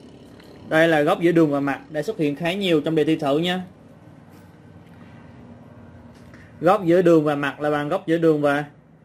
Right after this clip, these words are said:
và hình chiếu, đúng không? S C thầy ghi lại. Hình chiếu của S lên mặt phẳng S A B là điểm nào? Đó là điểm, điểm A, phải không?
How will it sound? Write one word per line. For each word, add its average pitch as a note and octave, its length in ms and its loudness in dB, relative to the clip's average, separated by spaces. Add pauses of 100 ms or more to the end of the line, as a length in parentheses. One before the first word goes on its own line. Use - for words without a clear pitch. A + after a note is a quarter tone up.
và - 120 -12
hình C#3+ 160 -8
chiếu, E3 380 0
đúng F3+ 100 -10
không? E3 200 -4 (1600)
S - 80 -16
C F#3 60 0 (200)
thầy D3 180 0
ghi D#3+ 140 2
lại. C3+ 320 -2 (440)
Hình D#3+ 220 0
chiếu F3+ 360 4
của E3 140 0
S F#3+ 480 -4
lên E3+ 220 2
mặt D3+ 220 -4
phẳng D#3 360 -6
S - 20 -6
A E3+ 120 -2
B E3 80 -2
là D#3+ 260 4
điểm D3+ 200 -2
nào? C#3 220 -4 (460)
Đó D3+ 120 -6
là E3 120 0
điểm, D3 260 0 (380)
điểm C#3+ 120 -6
A, D#3+ 220 0 (380)
phải D3 240 0
không? C#3 100 -4